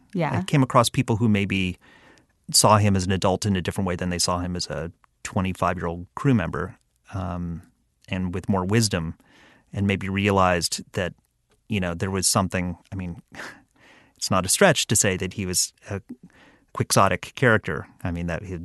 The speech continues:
Speaker 2: Don Quixote was one of his lifelong obsessions. You know,
Speaker 1: Yeah.
Speaker 2: he sh-, spent decades trying to make a film about Don Quixote.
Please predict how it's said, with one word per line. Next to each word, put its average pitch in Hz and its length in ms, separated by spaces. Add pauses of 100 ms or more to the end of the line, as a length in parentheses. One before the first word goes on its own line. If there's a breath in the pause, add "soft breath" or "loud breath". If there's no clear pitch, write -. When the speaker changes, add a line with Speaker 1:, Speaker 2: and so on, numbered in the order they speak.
(120)
Speaker 2:
Don 92 180
Quixote 92 400
was 87 180
one 90 100
of 87 80
his - 160
lifelong 87 520
obsessions. - 640 (120)
You 98 100
know, 202 80
Speaker 1:
Yeah. 202 180
Speaker 2:
he 233 160
sh-, - 200
spent 92 360
decades 113 400
trying - 200
to 123 60
make 104 180
a 123 40
film 196 180
about 101 240
Don 87 180
Quixote. 85 420